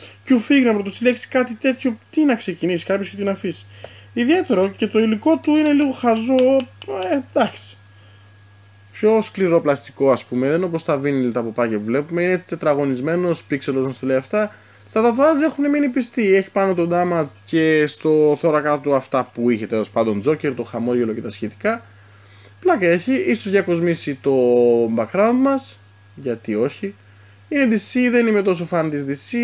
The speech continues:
αλλά παρόλα αυτά είμαι ευχαριστημένος γιατί τουλάχιστον αυτό το κουτί είχε και ένα collectible πέρα από τα αντικείμενα, τα υπόλοιπα αντικείμενα, όχι ότι δεν μ' άρεσαν, αλλά τα δύο τα είχα, η μπλούζα δεν μ' άρεσε. Εντάξει, η μπλούζα δεν μου λέει κάτι.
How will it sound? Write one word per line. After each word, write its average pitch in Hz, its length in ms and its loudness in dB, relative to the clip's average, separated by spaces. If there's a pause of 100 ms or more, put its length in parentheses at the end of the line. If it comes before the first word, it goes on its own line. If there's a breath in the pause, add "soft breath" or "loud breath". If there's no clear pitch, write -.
(140)
αλλά 233 120 0
παρόλα 226 240 0
αυτά 226 400 0
είμαι 220 140 0
ευχαριστημένος 190 600 -2
γιατί 185 180 -6
τουλάχιστον 185 400 0
αυτό 170 160 -6
το 170 80 -2
κουτί 165 360 -6 (360 loud breath)
είχε 170 200 0
και 156 100 2
ένα 175 180 2
collectible 156 400 0
πέρα 170 160 4
από 170 100 -2
τα 170 60 2
αντικείμενα, 165 520 -2
τα 151 120 -2
υπόλοιπα 190 340 -2
αντικείμενα, 196 340 -4
όχι 226 140 0
ότι 233 120 -4
δεν 208 140 0
μ' 170 100 -2
άρεσαν, 165 480 0 (580 loud breath)
αλλά 185 160 4
τα 220 120 2
δύο 269 160 2
τα 262 120 4
είχα, 285 320 4
η 262 40 2
μπλούζα 240 280 0
δεν 202 120 2
μ' 165 60 -2
άρεσε. 123 160 -2
Εντάξει, 143 260 -2
η 156 60 -14
μπλούζα 190 360 0
δεν 170 260 2
μου 139 440 0
λέει 131 220 0
κάτι. 120 320 -2